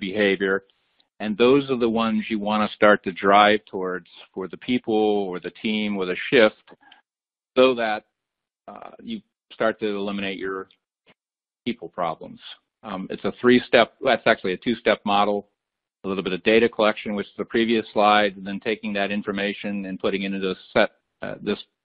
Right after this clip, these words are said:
uh, series of boxes called balance of consequences. Okay,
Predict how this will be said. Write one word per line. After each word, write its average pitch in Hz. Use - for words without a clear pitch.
uh, 165
series 113
of 90
boxes 101
called 92
balance 95
of 92
consequences. 90
Okay, 147